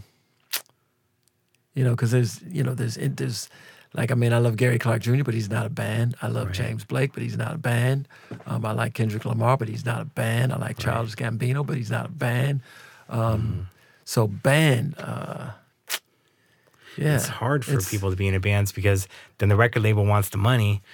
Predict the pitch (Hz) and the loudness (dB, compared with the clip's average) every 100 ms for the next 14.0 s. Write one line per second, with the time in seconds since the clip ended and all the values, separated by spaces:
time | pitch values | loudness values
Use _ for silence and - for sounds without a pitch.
0 | - - 107 113 110 117 98 - 98 90 | -20 -6 0 2 2 2 2 0 -2 0
1 | 92 - 95 104 113 123 107 104 98 95 | 0 0 2 2 2 0 0 0 2 0
2 | 95 98 98 98 90 95 92 110 107 95 | 0 -2 0 -2 -2 -4 -4 0 2 2
3 | 95 123 120 - _ - 143 127 113 101 | 2 0 -4 -12 _ -4 -2 0 2 2
4 | 95 90 90 101 95 92 90 92 92 98 | 2 0 0 0 0 -2 -2 0 2 2
5 | 107 127 120 98 85 90 87 85 92 - | 4 4 2 0 -2 -6 -6 -6 -6 -8
6 | - - 135 104 - - 123 127 113 107 | -12 -6 -6 -6 -8 0 2 2 0 0
7 | 98 107 110 92 87 87 - _ _ _ | 2 4 4 2 0 -4 -10 _ _ _
8 | _ 110 104 104 - 107 120 127 107 113 | _ 2 4 4 2 0 0 0 2 2
9 | 107 101 - 117 107 98 92 95 98 95 | 0 -2 0 0 2 2 2 2 4 4
10 | 95 98 90 87 85 110 107 90 95 - | 2 2 0 -2 -2 0 2 0 -4 -2
11 | 139 123 117 - 139 110 113 107 90 - | 2 4 4 2 4 4 4 4 2 -2
12 | - - - - - - - 139 143 160 | -4 -8 -10 -16 -18 -10 -6 -4 -2 0
13 | 165 156 160 139 - 143 156 165 160 - | -2 -2 -2 -2 -2 0 2 2 2 0